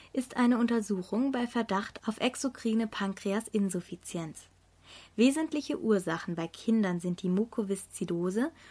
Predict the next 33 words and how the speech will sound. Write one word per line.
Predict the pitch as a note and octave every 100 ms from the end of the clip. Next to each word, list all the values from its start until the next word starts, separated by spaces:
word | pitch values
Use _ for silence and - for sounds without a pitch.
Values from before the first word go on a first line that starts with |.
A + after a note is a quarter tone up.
| -
oder | A3+ A#3+ A#3+
chronisch | - C4+ D4 D4 -
rezidivierende | A3 - F#3+ F#3 G3 B3 A#3+ A#3
Pankreatitiden | A3 G#3+ B3 A#3 A3 - A#3+ - A3 F#3+ F3+ - -
mit | G#3 A3+
der | A3+
Insuffizienz | B3 C#4+ C#4 C#4 - A3 G#3+ -
als | G#3+
Folgezustand | - A3+ A#3+ A3+ - G3 - F#3+ F#3
der | F#3+
entzündlichen | F3+ G#3 G#3+ G#3+ - A3
Organschädigung. | A3 G3 F#3 F3+ F3 F3 E3+ E3 - _ _ - - - -
Werte | - C#4 D4
von | D4+ D4
über | C4 C#4
zweihundert | - B3 A#3 A#3 A3+ G3+
Mikrogramm | A3+ - F#3 - E3
pro | - -
Gramm | - E3+
Stuhl | - - G3
sind | G3 G#3+ -
normal. | A#3+ G3 E3 - _ _ _ _ _
Zu | - F#3
beachten | - F3 - - B3
ist, | C4+ - -
dass | G#3+ A3
das | A#3+ A3
Ergebnis | A3 G3 A#3 - F#3 F3+
bei | E3+
Bestimmung | F3 F3 - A#3 C#4 G#3
aus | F3 -
flüssigem | G3+ C4+ A#3 F3+ E3
Stuhl, | - F#3 G#3